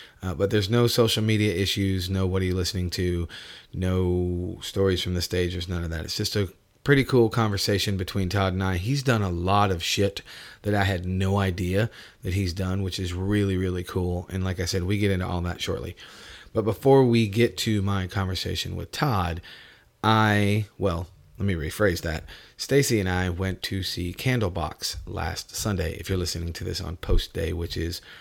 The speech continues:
Thursday, October twenty-fifth.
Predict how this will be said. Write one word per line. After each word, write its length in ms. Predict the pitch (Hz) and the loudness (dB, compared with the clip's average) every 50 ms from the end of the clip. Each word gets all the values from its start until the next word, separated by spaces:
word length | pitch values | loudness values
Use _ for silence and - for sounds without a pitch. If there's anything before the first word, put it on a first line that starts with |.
| - - _ _ | -20 -20 _ _
Thursday, 520 | - - 98 95 92 82 - 90 87 87 - | -6 0 2 2 2 2 0 -2 -2 -2 -4
October 520 | - 85 - - - - 95 82 90 82 | -6 -8 -10 -8 -8 -6 -4 -4 -4 -4
twenty-fifth. 880 | - - - 82 - - 80 - - - - 104 92 92 - - - | -6 -6 -8 -6 -6 -6 -8 -8 -8 -4 -2 -2 -2 -2 -4 -10 -16